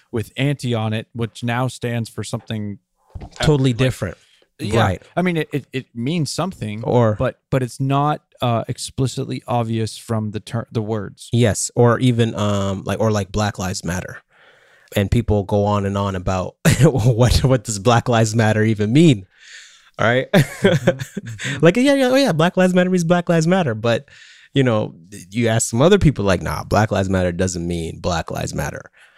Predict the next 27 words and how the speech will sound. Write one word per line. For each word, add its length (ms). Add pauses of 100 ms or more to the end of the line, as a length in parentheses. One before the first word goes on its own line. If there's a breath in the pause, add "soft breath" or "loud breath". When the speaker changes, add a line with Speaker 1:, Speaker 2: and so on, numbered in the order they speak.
(300 loud breath)
Speaker 2:
Right? 180
So 140
the 120
Speaker 1:
So 80
Speaker 2:
point 220
is 180
Speaker 1:
there 100
Speaker 2:
that 340
these 280
terms, 680 (220)
I, 100
I 120
don't 80
know 40
if 100
the 200 (180)
correct 200
term 200
is 100
equivocated, 760 (400 soft breath)
in 280
that 340
Speaker 1:
Equivocation. 640
Speaker 2:
Yeah, 140
equivocation, 800 (400 soft breath)
in 280
that, 380